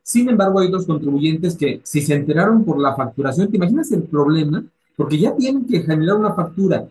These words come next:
y la autoridad no les ha dicho que han cambiado de régimen. Y ellos ya hicieron el negocio, posiblemente ya hasta cobraron, ya prestaron el servicio y todavía no saben que las reglas les cambiaron. ¡Qué incertidumbre tan grande!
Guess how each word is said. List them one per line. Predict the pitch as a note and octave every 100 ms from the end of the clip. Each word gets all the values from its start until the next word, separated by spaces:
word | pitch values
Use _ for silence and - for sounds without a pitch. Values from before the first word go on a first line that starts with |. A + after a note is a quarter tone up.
| _ _
y | -
la | D#3+
autoridad | D#3+ F3 F#3+ A3
no | A3+
les | G#3 G3
ha | G3
dicho | G3+ F#3+ F#3+
que | F#3
han | F#3+
cambiado | F#3 E3+ F#3 F#3
de | E3+ E3
régimen. | F3 E3+ E3+ C3 G2+ - _ _ _ _ -
Y | F3
ellos | A3 A3+ F#3+
ya | G3+
hicieron | F#3 G#3+ G3+
el | D#3+
negocio, | D3 D3+ A3 A3+ A3
posiblemente | F3 E3 A3 G#3+ G3+ F3 E3+
ya | E3
hasta | - -
cobraron, | C#3 E3+ F#3+ F#3+
ya | G3+ G#3
prestaron | F3+ - E3+ E3
el | C#3
servicio | C#3+ D#3 G#3 - A3 - _ _
y | - D#3
todavía | G3 G3 F3+ F3+ F3
no | F3
saben | E3 D#3+ E3+ E3
que | B2+
las | A#2 B2+
reglas | D3 C#3+ A#2+
les | A2
cambiaron. | G#2 F#2+ G2+ F2+ E2+ - _ _ _ _ _
¡Qué | G3+
incertidumbre | A3+ A3+ - G3 D3+ - C#3 D3+ D3+ D3+
tan | A#2+ A2+
grande! | F#2+ F#2 G2